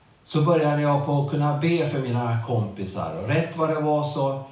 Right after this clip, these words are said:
fick jag vara med och föra den ena efter den andra till tro. Och, och, och fick uppleva väckelse. Jag vet att i det här samhället, Hedesunda, som jag bor i, då på slutet på sjuttiotalet kom det trettiotal ungdomar till tro. Det var en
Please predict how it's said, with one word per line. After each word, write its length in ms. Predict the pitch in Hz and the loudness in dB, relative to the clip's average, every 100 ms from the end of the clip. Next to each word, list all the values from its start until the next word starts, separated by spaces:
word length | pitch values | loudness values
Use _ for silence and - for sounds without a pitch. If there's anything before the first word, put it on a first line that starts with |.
| - - | -20 -10
fick 200 | - 151 | -4 0
jag 80 | 156 | 0
vara 140 | 147 143 | 2 4
med 140 | 139 | 2
och 120 | 127 | 2
föra 520 | 143 139 135 135 131 113 - - | 2 2 2 0 -2 -8 -10 -2
den 160 | 143 | 2
ena 440 | 160 139 139 135 135 | 2 2 0 0 -2
efter 240 | - 127 | -2 -2
den 80 | 131 | -2
andra 300 | 123 110 110 | 0 0 0
till 200 | 117 113 | 0 -2
tro. 280 | 101 82 - - - _ _ _ _ - - | -2 -4 -8 -18 -20 _ _ _ _ -20 -4
Och, 360 | 120 131 135 | -2 0 0
och, 320 | 127 113 110 98 - - | 0 0 -2 -6 -12 -8
och 140 | 117 | -4
fick 180 | 147 156 | -2 0
uppleva 500 | 160 - 143 139 - | 0 0 0 2 2
väckelse. 680 | 139 117 - 120 113 98 90 | 0 -2 -2 -2 -2 -2 -4
Jag 160 | 95 | -2
vet 260 | 135 135 - | -2 -4 -2
att 300 | 131 127 - | -2 -2 -6
i 140 | - | -6
det 120 | 131 127 | -4 0
här 340 | 135 135 135 | 0 -2 -6
samhället, 560 | - 147 139 135 131 151 | -4 -2 0 -2 -4 -2
Hedesunda, 480 | 143 131 135 131 131 | -2 -2 -2 -2 -2
som 140 | 131 | -2
jag 140 | 131 | -2
bor 200 | 131 131 | 0 0
i, 240 | 127 139 147 - - _ _ _ - - - | -2 -2 -4 -10 -20 _ _ _ -20 -20 -6
då 240 | 143 139 143 | 0 2 2
på 180 | 139 127 | 0 0
slutet 400 | 147 143 156 147 | 0 0 0 -2
på 120 | 127 | -2
sjuttiotalet 760 | 147 - 127 143 139 139 139 - | 0 0 0 2 2 2 -2 -2
kom 180 | 135 | -2
det 140 | 131 113 | -2 -2
trettiotal 640 | 156 147 117 131 135 135 | -2 -2 -2 -2 0 0
ungdomar 500 | 131 123 117 110 113 | 0 0 0 2 0
till 160 | 113 110 | 0 0
tro. 240 | 107 98 | 0 0
Det 120 | 104 | 0
var 200 | 123 127 | 2 2
en 260 | 120 120 | 0 -2